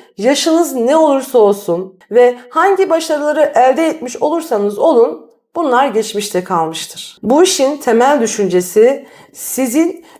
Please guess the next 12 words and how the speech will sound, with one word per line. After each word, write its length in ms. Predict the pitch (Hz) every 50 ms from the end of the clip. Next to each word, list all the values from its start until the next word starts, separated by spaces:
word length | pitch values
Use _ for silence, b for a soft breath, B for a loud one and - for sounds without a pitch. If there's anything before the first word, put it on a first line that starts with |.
| B
küçük 360 | - 370 370 381 392 - -
bir 80 | 277 262
çocuk 340 | - - 269 247 269 285 -
olduğunuz 680 | 269 262 262 214 262 269 262 269 294 320 320 - - B B B B B
ve 280 | 214 240 262 269 262 B B B B
yeni 360 | 208 196 240 269 320 359 294
bir 80 | 302
yola 280 | 277 240 240 233 226 240
çıktığınızı 680 | 240 - 320 - - 220 233 220 214 214 202 220 247
varsaymaktır. 1000 | 247 247 247 262 254 - 226 170 170 170 165 170 175 - - 185 - - - _ -
Önceki 360 | 247 269 294 254 330 320 339
tecrübeleriniz 760 | - 339 320 - 294 294 302 302 302 302 294 302 302 302 -